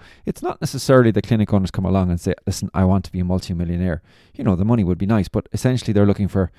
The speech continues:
a business that makes them fulfilled, that gives them what they want, and they're not tied to the business, that they don't have to be there all of the time. And maybe if they take a two-week holiday or three-week holiday, they're not thinking about the business all of the time, or maybe that the business is contacting them because they need them to make those decisions.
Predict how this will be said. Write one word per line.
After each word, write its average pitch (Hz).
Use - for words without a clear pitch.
a -
business 143
that 110
makes 107
them 95
fulfilled, 123
that 92
gives 98
them 90
what 85
they 92
want, 123
and 104
they're 101
not 95
tied 98
to -
the 87
business, 87
that -
they 110
don't 92
have 92
to -
be 90
there 87
all 92
of 80
the 85
time. 85
And 92
maybe 92
if 85
they 107
take 98
a -
two-week 98
holiday 92
or 85
three-week 90
holiday, 87
they're -
not 87
thinking 95
about 78
the 78
business 90
all 90
of 82
the 90
time, 87
or 101
maybe 95
that 104
the 107
business 113
is 117
contacting 139
them 190
because 104
they 104
need 101
them 92
to 92
make 85
those 90
decisions. -